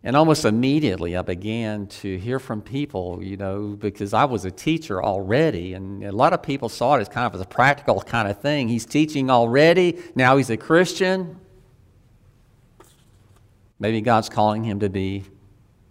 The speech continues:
a teacher. So I began teaching very early on, and it was not pretty. <laughs> It's one of those deals where I started teaching really when I should, probably before I should have, 'cause I didn't really know enough to be doing it.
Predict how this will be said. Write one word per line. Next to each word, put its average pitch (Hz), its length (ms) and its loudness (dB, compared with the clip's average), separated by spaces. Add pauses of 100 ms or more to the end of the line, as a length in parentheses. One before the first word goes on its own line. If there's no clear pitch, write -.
(400)
a 117 60 -10
teacher. - 440 -10 (2250)
So - 120 0
I 139 40 4
began 107 300 0
teaching 117 360 -4
very 98 220 0
early 92 340 -2
on, 95 240 -4
and 92 140 -8
it 113 80 -10
was 117 180 -8
not 101 280 -6
pretty. 85 440 -8 (400)
<laughs> - 20 -20 (500)
It's - 100 -20
one 135 120 4
of 151 60 6
those 127 160 4
deals 127 380 4
where 113 160 6
I 117 100 4
started 110 400 0
teaching 107 400 -6
really 113 240 0
when 104 140 -4
I 98 100 -4
should, - 640 -6
probably 117 460 4
before 110 340 0
I 98 120 4
should 131 360 -4
have, 127 340 -2
'cause 110 160 -4
I 107 120 2
didn't 127 180 -2
really 127 280 2
know 120 360 0
enough 127 360 -2
to 123 60 -6
be 101 140 -6
doing 120 420 -4
it. 139 360 -14